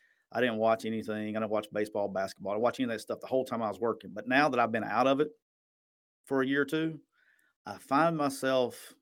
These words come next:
start watching Auburn play again. So it's kinda like, you know, it's like, it's, it's down, it's buried deep, and it's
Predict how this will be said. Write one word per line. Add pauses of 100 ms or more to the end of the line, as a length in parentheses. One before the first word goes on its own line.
start (380)
watching (160)
Auburn
play
again. (760)
So
it's
kinda
like,
you
know,
it's
like,
it's, (100)
it's
down,
it's
buried
deep,
and
it's